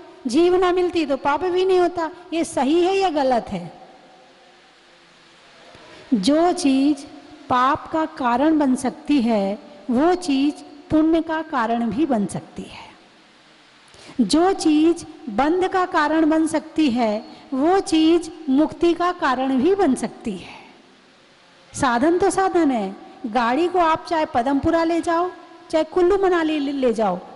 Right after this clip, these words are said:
गाड़ी तो गाड़ी है। गाड़ी का काम केवल चलने का है। बात समझ में आई कि नहीं आई? अब सोचो, गाड़ी नहीं होती तो हम पाप ना करते, हम कुल्लू मनाली नहीं जाते। नहीं, गाड़ी यदि कुल्लू मनाली जा सकती है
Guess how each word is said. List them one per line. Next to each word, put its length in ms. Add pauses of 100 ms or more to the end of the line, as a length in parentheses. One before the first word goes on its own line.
गाड़ी 300
तो 120
गाड़ी 340
है। 220 (300)
गाड़ी 320
का 120
काम 260
केवल 260
चलने 360
का 140
है। 240 (1500)
बात 220
समझ 360
में 160
आई 220
कि 160
नहीं 220
आई? 300 (560)
अब 120
सोचो, 320
गाड़ी 340
नहीं 180
होती 300
तो 80
हम 300
पाप 240
ना 160
करते, 380 (500)
हम 120
कुल्लू 280
मनाली 360
नहीं 180
जाते। 360 (240)
नहीं, 300 (340)
गाड़ी 320
यदि 200
कुल्लू 340
मनाली 380
जा 200
सकती 380
है 280